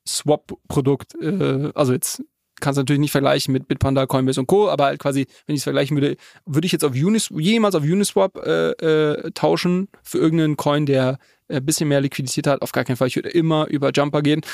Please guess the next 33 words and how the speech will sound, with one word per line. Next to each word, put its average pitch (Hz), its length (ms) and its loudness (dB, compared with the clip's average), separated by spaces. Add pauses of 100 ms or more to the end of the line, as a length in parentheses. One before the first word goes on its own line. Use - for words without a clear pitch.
(140)
und 160 140 2
vor - 100 4
allem 175 160 2
auch 165 180 2
über, 147 560 0
ähm, 139 640 -2
deren 139 240 0
Cross-Chain-Feature. 135 840 -2 (180)
Also 123 140 -2
Jumper 143 260 2
Exchange 147 340 0
ist 135 80 0
so 131 160 2
ein, 131 140 -2 (300)
so - 120 0
ein 139 140 0
A-, - 180 -6
Aggregator, 151 800 2
wo 156 100 2
ich 151 140 -2
aber 147 140 0
auch 143 240 0
zwischen 156 320 -4
Chains 156 320 -2
hinweg, 147 320 0
also 135 120 2
ich 127 120 -2
habe 156 120 -4
irgendwie 139 300 0
Token 143 300 -2
A 151 220 2
auf 139 120 -4
Chain, 147 360 -2